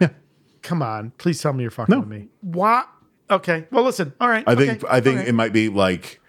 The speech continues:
Speaker 1: I've heard some people say, now this could all be bullshit. Like,
Speaker 2: Sure.
Speaker 1: I saw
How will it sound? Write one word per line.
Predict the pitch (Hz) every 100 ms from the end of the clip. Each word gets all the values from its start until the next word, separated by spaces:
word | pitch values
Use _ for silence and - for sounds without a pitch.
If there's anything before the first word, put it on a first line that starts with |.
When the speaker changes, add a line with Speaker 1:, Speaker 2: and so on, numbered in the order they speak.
| - - -
Speaker 1:
I've | 117 117
heard | 131 113
some | 131 120
people | 113 127 113 107 98
say, | 117 104
now | 117
this | 117 -
could | 110
all | 107
be | 113
bullshit. | 127 180 - 82 -
Like, | 95 85 76 - - - _ - -
Speaker 2:
Sure. | 101
Speaker 1:
I |
saw | 101 117 104 98 98 95 92